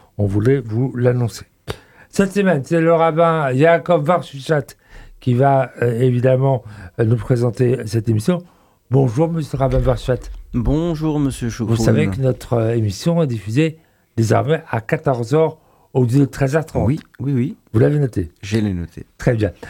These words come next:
Speaker 1: Euh, cette semaine, nous lirons la paracha de Yitro, paracha des Dix Commandements, l'allumage des bougies à dix-sept heures trente-quatre et demain,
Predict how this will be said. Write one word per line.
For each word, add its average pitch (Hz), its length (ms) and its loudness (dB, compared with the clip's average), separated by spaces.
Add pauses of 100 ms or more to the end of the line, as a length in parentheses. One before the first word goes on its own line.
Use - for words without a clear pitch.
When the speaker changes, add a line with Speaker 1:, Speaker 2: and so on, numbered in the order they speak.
(160)
Speaker 1:
Euh, 104 80 2
cette 123 200 -2
semaine, 123 240 2
nous 120 80 2
lirons 117 340 0 (300)
la 107 140 2
paracha 127 460 0
de 120 100 2
Yitro, 156 640 2 (440)
paracha 120 420 0
des 104 140 -2
Dix 110 160 0
Commandements, 160 720 2
l'allumage 131 540 0 (420)
des 120 220 4
bougies 135 400 0 (260)
à 104 120 2
dix-sept 156 440 0
heures 143 160 0
trente-quatre 139 560 -2
et 139 60 -2
demain, 117 300 0